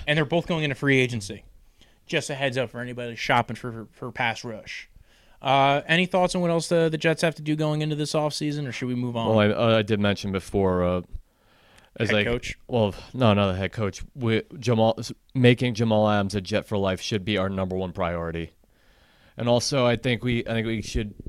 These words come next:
Speaker 2: should potentially look into getting a backup Q B. I've, I've know I've, I've, everybody who's ever followed me on Twitter or listened to this podcast before, I have issues with Sam Darnold, but I've accepted he's gonna be our quarterback for a couple of years.
Speaker 1: He
Speaker 2: But
Speaker 1: could
Speaker 2: we'll
Speaker 1: even be your left tackle.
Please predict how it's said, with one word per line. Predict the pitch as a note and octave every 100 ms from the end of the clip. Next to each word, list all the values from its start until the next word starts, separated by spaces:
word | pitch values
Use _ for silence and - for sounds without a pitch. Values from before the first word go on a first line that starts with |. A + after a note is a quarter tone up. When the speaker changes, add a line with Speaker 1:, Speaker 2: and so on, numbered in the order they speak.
| - - - - -
Speaker 2:
should | A2+
potentially | A2 B2+ A2+ A#2
look | G#2+ A#2
into | G#2+ G#2+
getting | A2+ G2+
a |
backup | F2 G#2 G#2 G#2+
Q | - A#2 G#2
B. | A2
I've, | G2+ F#2+ -
I've | A2 G2+
know | G#2 G2+
I've, | G2+ F#2 _ - - - -
I've, | A#2+ A#2 B2+
everybody | D3+ D3 C3+ C#3
who's | A#2+ A2
ever | G#2
followed | - A#2 A2
me | G#2+
on | G2
Twitter | - A2 G#2
or |
listened | G2+ G2 G#2
to | F2+
this | G#2
podcast | G2 G2 F#2
before, | F#2+ G#2+ G2
I |
have | F#2+ G#2 -
issues | G#2 - F#2+
with | G2 -
Sam | G#2 F2+
Darnold, | F2 F#2+ F#2+
but | G#2+ A2 - _
I've | - B2
accepted | A2+ C3 G#2+
he's | G#2
gonna | G2 G2+
be | G2+
our | F#2
quarterback | - G#2+ F#2+ -
for | G2
a |
couple | G#2 F#2+ G2
of |
years. | F#2 F#2 F2 - - - -
Speaker 1:
He | C3+
Speaker 2:
But |
Speaker 1:
could | D3+
Speaker 2:
we'll | D3+
Speaker 1:
even | C3
be | A#2
your | A2+
left | G#2+
tackle. | C#3 C#3+ -